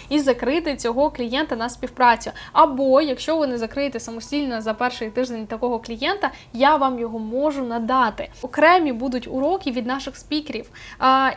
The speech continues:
це і реклама, це і просування, це і спікер, у якого більше п'ятдесят закордонних клієнтів без англійської мови, е, саме на послуги фрілансера. Він вам розповість, як вам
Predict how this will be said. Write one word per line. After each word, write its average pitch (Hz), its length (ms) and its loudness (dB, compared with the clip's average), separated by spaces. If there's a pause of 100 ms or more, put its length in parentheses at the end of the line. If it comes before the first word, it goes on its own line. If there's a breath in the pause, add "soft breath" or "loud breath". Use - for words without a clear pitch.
це - 320 0
і 349 160 2
реклама, 294 720 2
це - 240 0
і 311 100 2
просування, 311 680 -2 (120)
це 302 180 2
і 320 60 2
спікер, 302 580 -4
у 247 40 0
якого 269 380 0
більше 302 420 0
п'ятдесят 285 1000 2
закордонних 277 1040 -2
клієнтів 269 600 -4
без 269 480 2
англійської 240 600 -6
мови, 269 540 0 (360 loud breath)
е, 247 320 0
саме 269 420 -2
на 240 120 -4
послуги 262 480 -4
фрілансера. 262 580 -2
Він 277 140 -2
вам 240 160 -2
розповість, 269 520 -4
як 294 400 2
вам 240 140 -6